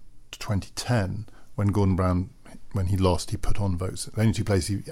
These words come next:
added votes were London and Scotland. Kind of weirdly, that's happened again. I mean, they've added votes in other places too, Cambridge, Canterbury, and so on. But London, it's another country now. It's a Labour city through and through,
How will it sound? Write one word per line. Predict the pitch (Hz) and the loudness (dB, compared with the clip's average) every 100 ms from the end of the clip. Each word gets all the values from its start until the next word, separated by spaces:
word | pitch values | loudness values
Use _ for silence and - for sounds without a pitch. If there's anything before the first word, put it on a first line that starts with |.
| - | 0
added | 104 87 | 2 2
votes | 95 92 | 0 -2
were | 98 | 0
London | 98 98 90 | 2 2 2
and | 92 | 0
Scotland. | - 113 - 110 120 - - - - - - - - - - - | 0 -2 -2 -4 -6 -8 -10 -12 -12 -14 -14 -16 -16 -18 -18 -12
Kind | - 95 | -4 2
of | 104 | 4
weirdly, | 101 104 | 4 4
that's | 104 - | 4 2
happened | 101 107 98 - 175 | 0 0 -2 -6 -8
again. | 113 120 104 | -2 2 2
I | |
mean, | 92 90 | 2 0
they've | 82 - - | -2 -6 0
added | 107 90 | 0 2
votes | 98 98 | 0 0
in | 104 | 0
other | 95 | 0
places | - 92 - - | 0 -2 -2 0
too, | - 98 82 | 4 2 2
Cambridge, | - 85 82 - | -6 -8 -8 -8
Canterbury, | 101 90 - 107 | -6 -6 -6 -8
and | 98 | -6
so | 107 | -6
on. | 95 95 - - - - - - - | -6 -8 -14 -20 -18 -18 -18 -12 -4
But | 135 | 4
London, | 139 143 113 101 95 92 - - - - - - - - | 6 6 4 4 0 -4 -12 -18 -18 -16 -16 -16 -16 -14
it's | - | -6
another | 110 98 92 | -2 0 0
country | 123 110 - | -2 -2 -4
now. | 95 95 95 - | -4 -2 -4 -4
It's | 107 - | -6 -2
a | 98 - | -4 -2
Labour | 104 104 101 | 2 4 4
city | 95 113 101 87 | 0 -2 -2 -2
through | - 98 | -2 0
and | 92 85 | 0 0
through, | 117 110 107 | 2 4 4